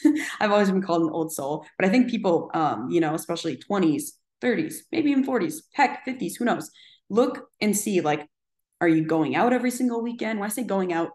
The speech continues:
it could mean, um, if you're in your twenties, it could mean if you're a person that goes, like, to the clubs and stuff, it could mean restaurants.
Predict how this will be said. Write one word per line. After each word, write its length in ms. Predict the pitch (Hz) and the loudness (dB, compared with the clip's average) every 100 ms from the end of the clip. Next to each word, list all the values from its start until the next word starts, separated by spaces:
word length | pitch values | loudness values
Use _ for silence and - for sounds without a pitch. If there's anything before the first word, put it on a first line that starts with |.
| - | -6
it 120 | 160 | -4
could 160 | 160 160 | -4 0
mean, 460 | 165 160 160 156 - _ | 2 4 2 0 -6 _
um, 360 | - 143 - - - | -4 -4 -4 -8 -8
if 160 | 151 | 0
you're 160 | 165 160 | 2 4
in 80 | 147 | 2
your 240 | 135 117 | -2 -6
twenties, 340 | - 208 190 | -4 0 0
it 140 | 160 156 | 0 -4
could 140 | 156 | -2
mean 240 | 156 147 147 | 0 0 -2
if 120 | 156 | -4
you're 260 | 151 117 - - | -6 -6 -10 -12
a 80 | 160 | -10
person 340 | - 160 160 | -4 -2 0
that 200 | 151 156 | 0 0
goes, 260 | 156 151 - | 0 0 -2
like, 200 | 107 - | -6 -10
to 80 | |
the 80 | - | -16
clubs 420 | - - 196 190 | -8 0 0 0
and 160 | 185 185 | 0 0
stuff, 420 | - 175 175 175 - | 0 0 0 -2 -10
it 160 | - 190 | -6 -2
could 180 | 202 165 | 0 2
mean 240 | 156 123 | 2 2
restaurants. 920 | 131 185 - 196 180 170 170 165 160 | -2 -4 -2 0 2 2 0 -2 -6